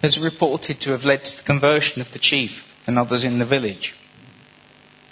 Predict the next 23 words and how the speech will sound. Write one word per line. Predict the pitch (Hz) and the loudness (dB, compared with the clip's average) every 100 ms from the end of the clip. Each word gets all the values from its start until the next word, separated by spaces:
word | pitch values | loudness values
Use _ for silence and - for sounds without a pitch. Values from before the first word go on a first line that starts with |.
| - - - - - | -20 -20 -20 -20 -2
And | 139 | 2
the | 147 | 4
moment, | 175 190 180 139 - | 4 4 0 -2 0
and | 127 | 2
these | 156 - | 2 2
words | 165 160 131 - | 4 4 4 -4
were | |
captured | - 180 170 - 127 - | -2 0 0 -2 -4 2
by | 123 117 - - - | 0 0 -6 -20 -10
Sadhu | - - 147 - 151 | -2 0 0 0 -4
Sundar | - 156 139 139 139 | -2 -2 2 4 4
Singh, | - 135 113 | 2 0 0
which | 107 - - - - | -4 -8 -10 -20 -12
many, | 151 135 135 - | -8 -6 -6 -6
some | - 156 | -2 -2
of | 139 | -2
you | 147 | -2
may | 131 135 | -2 0
know | 135 139 | 2 2
about, | 123 117 110 - 120 | 2 0 0 -4 -4
uh, | 123 - - - - - - - | -4 -6 -20 -20 -20 -14 -6 -4
uh, | - - | -4 -2
an | 120 123 | -2 -2